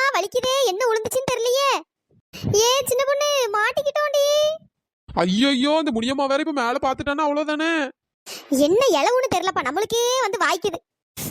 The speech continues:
Speaker 1: ஓ, புளியம்பழமா, இதுதான் மேல விழுந்துட்டு போல. சை,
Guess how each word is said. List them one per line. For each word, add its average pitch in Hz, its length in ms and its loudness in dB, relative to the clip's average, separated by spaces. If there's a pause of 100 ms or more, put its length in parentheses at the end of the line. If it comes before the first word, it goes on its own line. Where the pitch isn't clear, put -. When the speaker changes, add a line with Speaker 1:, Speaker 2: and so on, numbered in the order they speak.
Speaker 1:
ஓ, 302 180 4 (400)
புளியம்பழமா, 392 840 0
இதுதான் 370 280 -4
மேல 359 240 0
விழுந்துட்டு 339 340 -6
போல. 294 220 0 (340)
சை, 480 320 -2